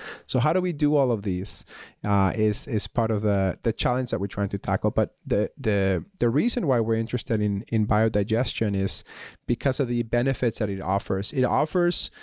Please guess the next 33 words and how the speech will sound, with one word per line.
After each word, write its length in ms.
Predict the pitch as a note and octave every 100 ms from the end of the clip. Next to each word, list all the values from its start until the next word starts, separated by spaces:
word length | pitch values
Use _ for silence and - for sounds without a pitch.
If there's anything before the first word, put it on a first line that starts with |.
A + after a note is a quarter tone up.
| - -
some 280 | - C3 A2+
true 800 | - - C3+ C#3 C#3+ C#3 C#3 A#2+ -
added 480 | G#2+ A#2+ B2+ B2 A#2
circularity 840 | - B2+ - B2 A2 G#2 G#2+ G#2+
to 80 | -
the 160 | G#2+ -
food 200 | G2 G2
system, 440 | - F#2+ - F2+ F#2
something 260 | - A#2
that 120 | A2+
is 120 | G#2 G2
very 300 | A2 A#2+ A#2
much 300 | G#2+ - G#2+
needed. 440 | G2 - G2 - _ - - - - - - _ _ _ _
Today, 540 | - B2+ C3 C3 D3 F3
a 160 | B2 -
hundred 260 | D3+ E3+ -
percent 600 | C#3 - A#2+ A#2+ - - -
of 480 | G#2+ G#2 G2+ - - _
all 520 | A#2 B2+ D3 D#3+ C3+ A2+
of 100 | A2+
our 100 | A2
manure, 680 | G#2+ G#2+ G#2+ G#2+ G#2 G#2+ G#2+ _ _ _ _ _ _ _ _ _
uh, 200 | A2 G2+
from 360 | - A2+ G#2 F2 -
the 100 | G#2
lagoons 600 | G#2 G#2+ A2 B2 - -
that 160 | C3
we 100 | G#2+
have 460 | G2+ G#2+ C3 A3+ -
in 100 | B2
Manitoba 560 | A2 A2 - A#2 D#3+ E3+
gets 420 | C#3 C3 - -